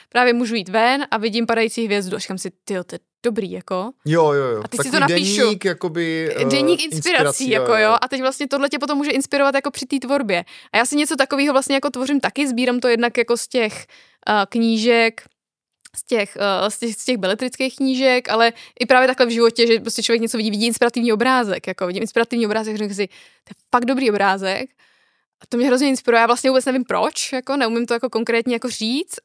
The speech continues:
Speaker 1: ale, eh, dám si to do své Common Place Book. A moje Common Place Book má formu těch flashcards. Já mám vlastně, eh, v aplikaci jakoby kartičky, paměťové kartičky na svoje inspirace, mám to nazvaný prostě jako inspirace, a tam si dávám tyhle věci, které nevím, k čemu jsou dobrý,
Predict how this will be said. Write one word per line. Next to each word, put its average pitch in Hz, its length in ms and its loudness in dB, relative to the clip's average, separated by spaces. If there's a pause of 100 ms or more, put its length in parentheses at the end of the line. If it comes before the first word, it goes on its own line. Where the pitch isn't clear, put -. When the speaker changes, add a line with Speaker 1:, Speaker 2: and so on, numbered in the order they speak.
Speaker 1:
ale, 233 300 2 (440)
eh, 214 300 2
dám 240 180 2
si 285 100 -4
to 277 100 2
do 269 80 4
své 262 180 0
Common 226 260 -2
Place 185 260 -4
Book. - 260 -14 (240)
A 202 40 -6
moje 247 160 4
Common 262 260 0
Place 262 280 0
Book 254 180 -4
má 247 360 2
formu 247 560 2
těch 254 160 -2
flashcards. - 680 -4 (360)
Já 202 60 -4
mám 226 120 0
vlastně, 233 640 2 (120)
eh, 202 40 -2 (240)
v - 60 -12
aplikaci 233 520 0
jakoby 226 440 2 (140)
kartičky, 226 500 -6
paměťové 226 400 0
kartičky - 360 -6
na 233 100 2 (200)
svoje 254 220 0
inspirace, 226 580 0
mám 220 120 -2
to 220 80 -4
nazvaný 208 320 -4
prostě - 180 -8
jako 214 120 -4
inspirace, 214 640 -2 (300)
a - 40 -12
tam 226 100 0
si 269 100 -2
dávám 277 220 4
tyhle 269 220 2
věci, 262 220 2
které 285 180 0
nevím, 247 240 4
k - 40 -6
čemu 254 140 0
jsou 277 160 -2
dobrý, 202 340 -2